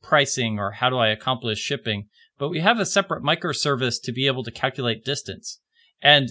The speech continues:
that's really nice because that's kind of a self-contained piece where I can say what's the start and end destination and what is the roads between that. And I can start to calculate that distance.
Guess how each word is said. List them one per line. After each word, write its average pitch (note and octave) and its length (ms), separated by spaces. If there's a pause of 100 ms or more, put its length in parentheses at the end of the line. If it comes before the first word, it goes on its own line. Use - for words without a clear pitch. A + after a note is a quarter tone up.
that's G#3+ 300
really G3 200
nice F#3 260
because B2 340
that's D#3+ 260 (140)
kind D#3 200
of A#2+ 80
a A#2+ 60
self-contained D#3 1000
piece F#3 400 (300)
where D3+ 120
I D#3 120
can D3 160
say E3+ 320
what's C#3 300
the C3+ 120
start C#3 540 (100)
and B2 280
end C#3+ 420 (200)
destination F3+ 800 (320)
and D3 280
what D3+ 260
is D3 240
the B2 100
roads C3+ 400
between F3+ 440
that. D#3+ 280
And C3 160
I B2+ 80
can B2+ 160
start C#3 260
to C3+ 80
calculate A#2+ 760
that G#2+ 280
distance. - 460